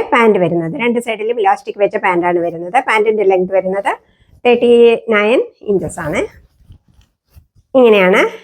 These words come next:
ഇതിന്റെ ദുപ്പട്ട വരുന്നത്. കണ്ടോ, ഇതാണ് ഇതിന്റെ ദുപ്പട്ട. നല്ല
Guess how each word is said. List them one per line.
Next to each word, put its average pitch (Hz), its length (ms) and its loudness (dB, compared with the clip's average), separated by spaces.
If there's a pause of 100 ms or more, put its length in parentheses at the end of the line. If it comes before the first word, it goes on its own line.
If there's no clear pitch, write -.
(160)
ഇതിന്റെ 175 260 0 (360)
ദുപ്പട്ട 220 260 0 (100)
വരുന്നത്. - 360 -12 (2000)
കണ്ടോ, 127 160 0 (420)
ഇതാണ് 170 260 2
ഇതിന്റെ 156 220 0 (420)
ദുപ്പട്ട. 151 260 -4 (1080)
നല്ല 247 160 4